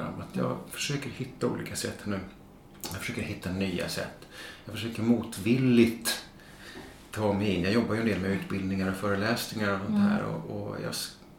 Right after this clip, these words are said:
Speaker 1: får väl gå in och jobba lite digitalt här nu
Speaker 2: Mm.
Speaker 1: också då. Jag är inte så förtjust i det, för jag tycker om att möta människor. Men jag får hitta de här andra vägarna för att möta folk där folk är på
Speaker 2: Mm.
Speaker 1: något sätt.
Speaker 2: Mm.
Speaker 1: Och sen får vi se. Men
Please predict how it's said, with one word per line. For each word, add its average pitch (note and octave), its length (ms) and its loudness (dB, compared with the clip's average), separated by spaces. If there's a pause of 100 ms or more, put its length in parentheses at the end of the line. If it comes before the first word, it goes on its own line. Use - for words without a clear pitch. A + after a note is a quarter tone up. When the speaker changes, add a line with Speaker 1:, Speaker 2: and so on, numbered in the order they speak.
(120)
Speaker 1:
får - 400 0
väl E3 140 4
gå C3 80 6
in A#2 120 4
och G2+ 80 2
jobba A2+ 320 4
lite F#3 160 4
digitalt A#2+ 560 2
här - 200 -2
nu F2+ 80 0
Speaker 2:
Mm. G3+ 160 8
Speaker 1:
också G#3 160 2
då. - 160 -4 (640)
Jag - 100 -4
är C3+ 40 0
inte - 180 -4
så - 160 -8
förtjust - 360 -8
i - 80 -8
det, - 60 0
för - 120 -10
jag - 100 -10
tycker - 340 -4
om F#2 100 -2
att F#2 80 -6
möta - 240 -6
människor. - 400 -8 (640)
Men A2+ 120 2
jag B2 140 4
får C3 100 -4
hitta - 400 -6
de F3+ 100 0
här G2 140 0
andra F#2+ 240 -2
vägarna F#2+ 440 -4
för G2+ 200 -6
att - 140 -8
möta G2 500 -4 (600)
folk - 440 -6
där - 120 -8 (100)
folk - 240 -8
är E2 100 -10 (100)
på G3 60 -2
Speaker 2:
Mm. F3 120 4
Speaker 1:
något E3 100 -4
sätt. - 320 -14
Speaker 2:
Mm. E3+ 120 -4 (1040)
Speaker 1:
Och B2+ 100 -6
sen A#2+ 140 -4
får D#3 120 -6
vi E3+ 60 -2
se. - 320 -2 (580)
Men A2+ 400 2